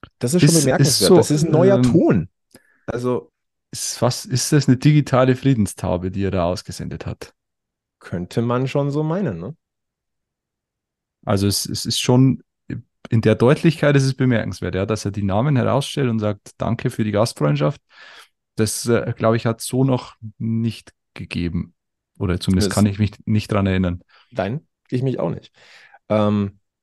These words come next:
Speaker 1: also, wie gesagt, alles Beobachtungen,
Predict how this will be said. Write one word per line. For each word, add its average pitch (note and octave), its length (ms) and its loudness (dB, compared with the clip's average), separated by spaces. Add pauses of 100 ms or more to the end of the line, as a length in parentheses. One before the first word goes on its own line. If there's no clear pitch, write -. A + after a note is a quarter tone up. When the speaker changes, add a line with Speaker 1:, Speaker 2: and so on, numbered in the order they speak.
(160)
Speaker 1:
also, A2 340 0 (1500)
wie D#3+ 100 -2
gesagt, E3+ 340 2
alles F#3+ 420 2 (180)
Beobachtungen, A3 1120 2